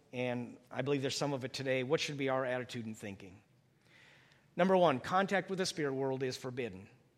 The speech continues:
Both in the Old Testament and New Testament, it's clear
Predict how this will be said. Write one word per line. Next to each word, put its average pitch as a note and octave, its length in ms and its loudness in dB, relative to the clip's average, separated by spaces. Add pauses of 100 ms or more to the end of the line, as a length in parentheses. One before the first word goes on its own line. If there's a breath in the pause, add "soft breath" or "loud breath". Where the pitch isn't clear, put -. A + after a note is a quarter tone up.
(280)
Both D#3 260 4
in D#3 80 -4
the D#3 80 2
Old D3+ 220 6
Testament D3+ 300 -2
and D3 60 -4
New C#3+ 120 0
Testament, C#3 340 -2
it's D3 160 -4
clear C#3+ 540 0